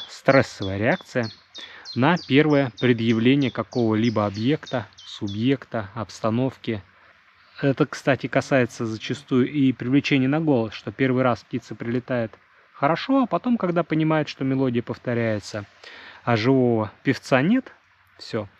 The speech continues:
реакция на этом заканчивается, интерес птица теряет. По этой причине, кстати, и не очень хорошо, не очень эффективно работают отпугиватели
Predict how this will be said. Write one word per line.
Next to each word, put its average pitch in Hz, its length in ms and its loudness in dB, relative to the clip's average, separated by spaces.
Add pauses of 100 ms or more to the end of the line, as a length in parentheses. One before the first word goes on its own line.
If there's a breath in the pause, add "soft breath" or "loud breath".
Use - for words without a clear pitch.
(800 loud breath)
реакция 123 400 -4
на 110 120 -4
этом 131 220 -8
заканчивается, 104 800 -10
интерес 110 500 -6
птица 127 540 -8 (200)
теряет. 107 380 -2
По 127 120 0
этой 131 180 2
причине, 139 520 -2 (400 loud breath)
кстати, 117 420 -2
и 117 180 4
не 123 180 4
очень 113 320 -2
хорошо, 113 480 -4
не 113 140 0
очень 110 280 -4
эффективно 123 520 -4
работают 110 580 -2 (540 loud breath)
отпугиватели 123 1040 0